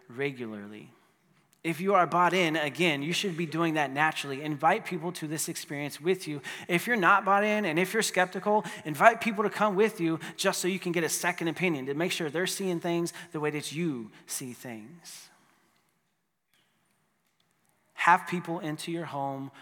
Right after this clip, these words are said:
or your apartment. I don't care if you have a big fat house or you have a tiny little apartment. I've lived in plenty of places where I've been embarrassed to let anybody come over.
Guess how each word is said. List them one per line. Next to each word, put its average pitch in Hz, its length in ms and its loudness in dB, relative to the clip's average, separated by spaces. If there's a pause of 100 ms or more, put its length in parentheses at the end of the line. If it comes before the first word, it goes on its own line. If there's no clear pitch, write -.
(160)
or 127 120 -8
your 123 160 -8
apartment. 160 500 -14 (840)
I 143 80 -12
don't 165 140 -2
care 147 180 -4
if 135 80 -8
you 147 60 -8
have 131 120 -4
a 120 60 -8
big 139 280 -6
fat 143 260 -6
house 135 400 -2
or 139 60 -10
you 123 60 -10
have 123 180 -8
a - 20 -16
tiny 131 380 -10
little 123 240 -10
apartment. 123 480 -14 (800)
I've 151 220 0
lived 156 220 -4
in 131 140 -10
plenty 143 380 -8
of 139 120 -10
places 151 680 -10 (280)
where 127 140 -10
I've 123 200 -6
been 127 140 -8
embarrassed 123 720 -8 (120)
to 135 100 -14
let 127 260 -6
anybody 127 420 -10
come 113 240 -14
over. 107 380 -16